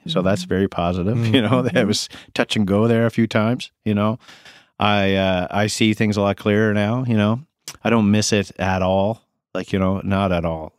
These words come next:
Speaker 1: And, uh, I feel, I kind of feel bad for people when I see them, you know, boozing it up, whatever, on a Friday or whatever. I'm like, "Oof, that, that's gonna hurt tomorrow," you know?
Speaker 2: Yeah.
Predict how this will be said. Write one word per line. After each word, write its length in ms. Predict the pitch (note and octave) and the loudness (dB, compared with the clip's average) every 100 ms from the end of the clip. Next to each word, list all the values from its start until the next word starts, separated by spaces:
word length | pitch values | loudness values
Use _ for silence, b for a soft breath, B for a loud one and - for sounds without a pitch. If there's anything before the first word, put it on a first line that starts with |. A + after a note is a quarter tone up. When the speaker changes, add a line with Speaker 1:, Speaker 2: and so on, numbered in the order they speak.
| - | -8
Speaker 1:
And, 200 | F2+ F2+ | -4 0
uh, 200 | F2+ F2+ | 0 -2
I 160 | F#2+ F2+ | -2 -4
feel, 440 | - G#2+ G#2 G2 | -2 0 2 2
I 120 | F2+ G2+ | 0 -2
kind 200 | G#2+ G2 | -2 -2
of 160 | - - b b b _ | -6 -18 b b b _
feel 160 | A2+ G2 | 2 2
bad 300 | G2 F#2+ - | 2 0 -2
for 100 | F#2 | -6
people 540 | F#2+ F#2 F2 E2+ E2 F#2 | -4 -4 -2 -2 -2 -2
when 120 | F#2 | -2
I 60 | F2+ | -2
see 200 | G2 F2+ | -2 0
them, 300 | F2+ E2+ - | 0 -2 -4
you 120 | F#2+ | -2
know, 100 | F2+ | 0
boozing 360 | F2 F#2 F2 F2 | 0 0 0 0
it 80 | E2+ | 0
up, 200 | E2+ - | 0 -2
whatever, 340 | F2 E2+ E2+ | -2 -2 -2
on 100 | D#2+ | -4
a 40 | D#2+ | -4
Friday 320 | E2+ E2 E2 | -4 -4 -2
or 40 | E2 | -4
whatever. 200 | D#2+ D#2+ | -4 -6
I'm 60 | |
like, 160 | D#2 - | -10 -8
"Oof, 260 | E2 F2+ - | -8 -8 -12
that, 180 | A#1+ - - | -16 -16 -14
that's 160 | D#2+ - | -14 -10
gonna 140 | D#2+ D#2 | -8 -4
hurt 220 | E2 - | -6 -6
tomorrow," 340 | E2+ C#2+ A1 | -6 -6 -6
you 100 | D2 | -4
know? 240 | F2 F2 F#2+ b b | -2 -2 -4 b b
Speaker 2:
Yeah. 280 | F3 F3+ | -10 -10